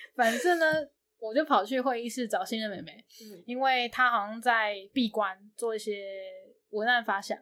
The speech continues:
Speaker 2: 哦。
Speaker 1: 对，她就说，其实刚刚老板来关心她说：“哎，你怎么又在闭关？应该跟大家一起讨论啊什么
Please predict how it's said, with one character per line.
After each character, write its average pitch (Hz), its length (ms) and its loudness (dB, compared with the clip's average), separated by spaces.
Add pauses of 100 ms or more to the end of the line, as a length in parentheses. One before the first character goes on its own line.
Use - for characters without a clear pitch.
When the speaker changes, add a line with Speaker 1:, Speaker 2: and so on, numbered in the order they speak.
(440)
Speaker 2:
哦。 339 720 -2
Speaker 1:
对， 185 320 -4 (220)
她 285 220 4
就 302 120 4
说， 240 580 0 (200)
其 - 160 -2
实 262 140 0
刚 247 160 2
刚 247 240 2
老 208 160 4
板 202 180 0
来 185 100 -2
关 202 160 -4
心 208 140 -8
她 202 100 -10
说 214 120 -10
：“哎， - 20 0
你 339 140 2
怎 247 120 -2
么 214 80 -4
又 262 120 2
在 277 120 0
闭 262 200 -4
关？ 220 260 -6
应 233 80 -10
该 254 80 -4
跟 240 160 -8
大 233 120 0
家 226 60 0
一 226 40 -4
起 214 140 -12
讨 185 240 -14
论 202 220 -8
啊 180 140 -16
什 185 140 -16
么 196 80 -16